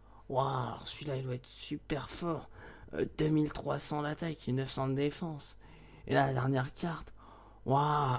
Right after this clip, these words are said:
et encore un double. Mais regardez celle-là. Elle brille. Elle est en holographique. Donc je vais les garder.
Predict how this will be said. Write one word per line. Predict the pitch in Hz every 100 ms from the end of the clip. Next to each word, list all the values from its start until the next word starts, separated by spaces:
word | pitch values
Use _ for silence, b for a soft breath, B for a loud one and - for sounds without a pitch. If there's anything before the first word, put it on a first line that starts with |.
| -
et | 147 143
encore | 147 147 175 170
un | 180
double. | 175 190 156 135
Mais | 135
regardez | 131 147 143 156 160
celle-là. | - 131 151 151 - B B B
Elle | 110 139
brille. | 160 185 190 160 135 - - b b b
Elle | 101
est | 135
en | 147
holographique. | 165 170 170 175 - 180 151 - - b b -
Donc | 123
je | 127 127
vais |
les | 131 135
garder. | 143 143 139 147 170